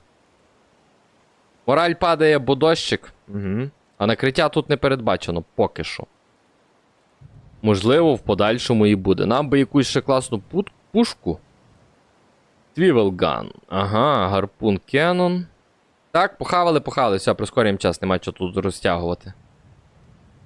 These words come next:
В принципі, ядра би до тої пушки. Щось в мене ядер мало.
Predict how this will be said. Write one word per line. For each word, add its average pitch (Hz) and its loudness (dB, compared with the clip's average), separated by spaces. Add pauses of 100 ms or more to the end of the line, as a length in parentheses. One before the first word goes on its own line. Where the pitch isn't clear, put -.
(2000)
В - -20
принципі, 170 0
ядра 175 2
би 156 0
до 147 -2
тої 165 2
пушки. - -4 (440)
Щось - -10
в - 0
мене 117 2
ядер 160 2
мало. 151 -2